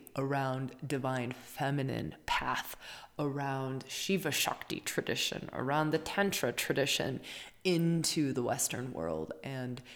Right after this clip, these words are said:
she does it in such a glorious way. You'll hear me talk about that kind of right at the start. Um, she does it in this way. She just brings things to life.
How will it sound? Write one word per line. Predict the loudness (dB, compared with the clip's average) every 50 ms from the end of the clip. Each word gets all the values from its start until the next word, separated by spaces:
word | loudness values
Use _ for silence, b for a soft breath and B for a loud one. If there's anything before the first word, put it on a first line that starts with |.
| B B
she | -4 -2 -2 0
does | 2 2 2 2 2
it | 0 0 -2 -4
in | -4 -4 -2 0
such | 2 4 4 6 6 6 6 6 6 6 6 4 0
a |
glorious | 0 0 0 -2 0 0 0 0 -2 -2 -4 -2 -2
way. | 0 0 2
You'll | 0 0
hear | -2 -4 -6 -6 -6 -4
me | -4 -4 -4
talk | -6 -4 -6 -6 -4 -6
about | -6 -4 -4 -4 -4 -2 -2
that | 0 0 0 -2 -2 -6
kind | -8 -8 -8 -8
of | -8 -6 -4
right | -2 -2 0
at | -2 -4 -4
the | -4 -4
start. | -4 -2 0 2 2 4 2 2 -2 -6 B B B B B B B -4
Um, | -4 -4 -2
she | -4 -4 -4 -2
does | 0 2 4 4 6 4
it | 2 2 2
in | -2 -2 -2 -2
this | -2 -2 -4 -2 0
way. | -2 -2 0 0
She | 0 0 2
just | 2 0 0 -2 -4
brings | -6 0 4 6 6 6 8 6 4
things | 4 4 2 4 4 2 2
to | 0 0 0
life. | 0 0 2 2 2 2 2 -2 -2 0 0 2 0 0